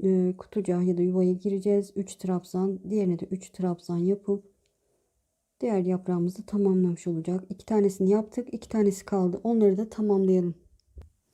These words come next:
Evet, dördüncü yaprağımı da yaptım. Şöyle sonundayım. En son üç zincir çektim. Dibine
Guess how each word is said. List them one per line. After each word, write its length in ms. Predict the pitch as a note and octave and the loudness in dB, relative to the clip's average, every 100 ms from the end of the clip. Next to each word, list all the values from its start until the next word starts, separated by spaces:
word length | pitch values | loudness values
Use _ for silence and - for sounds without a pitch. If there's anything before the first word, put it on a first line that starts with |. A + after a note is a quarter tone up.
| _ _ _ _ - | _ _ _ _ 0
Evet, 440 | A3 F#3+ F#3+ - | 4 2 0 0
dördüncü 680 | C4 B3 A#3+ A3+ G#3+ A#3 - | 2 4 0 -2 -2 -4 -4
yaprağımı 580 | G#3 G3+ F#3+ F#3+ F#3 F3+ | -2 -2 -2 0 2 0
da 80 | F3 | 0
yaptım. 460 | F#3 G3 G3 G3 F#3+ | 0 -2 -4 -6 -6
Şöyle 260 | F#3+ E3+ | -4 -6
sonundayım. 600 | - G#3+ G3+ F#3+ F#3 E3+ - | -4 -2 0 2 2 0 -2
En 120 | F3 | -6
son 220 | - E3+ | -4 -8
üç 260 | - F#3 F#3 | -4 -6 -6
zincir 420 | F#3+ F3+ E3 E3 | -2 -2 -2 -6
çektim. 680 | - G3 F#3+ - G3 G3 F#3 | -4 -6 -6 -4 -2 -2 -4
Dibine 400 | F#3+ F3+ E3+ | -2 0 -2